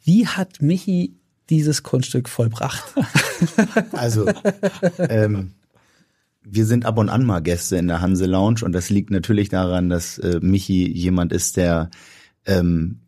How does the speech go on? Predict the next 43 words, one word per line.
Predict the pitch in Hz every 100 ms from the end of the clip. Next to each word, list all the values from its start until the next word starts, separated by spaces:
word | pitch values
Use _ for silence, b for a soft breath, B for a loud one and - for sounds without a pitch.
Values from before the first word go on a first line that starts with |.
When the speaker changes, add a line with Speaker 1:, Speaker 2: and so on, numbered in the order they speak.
| -
Speaker 2:
sehr | 95 107
gerne | 101 92 90 67
am | 87
Millern-Tor | 87 82 82 - 85 80
ist. | 87 - -
Das | -
darf | 80 85
man, | 85
glaube | 82 82 82
ich, | 85
verraten | - 80 76 80 85
an | 85 85
dieser | 113 92
Stelle. | - 95 101 113 113 B B -
Aber | 98 98
auch | 87 -
jemand, | 95 92 95
der | 95 87 90 90
hervorragend, | 92 90 - 101 92 80 85 95 -
nicht | 92 -
nur | 90 87
ein | 87
hervorragender | 87 85 92 87 87 82
Gastgeber | 80 80 - - 95 98 92
ist, | 107
sondern | 110 87 85
auch | 85 -
zwischen | 101 90 85
den | 85
Welten | 90 85 80
vermitteln | - 71 69 64 -
kann. | - 65 -
Und, | - 82 80 -
äh, | 82 82 82
wenn | 92
jemand | 92 101 95
so | 95
gut | 98 101
zwischen | 107 101 95
den | 87
Welten | 98 120 107
vermitteln | - 90 87 85 87
kann, | 95 110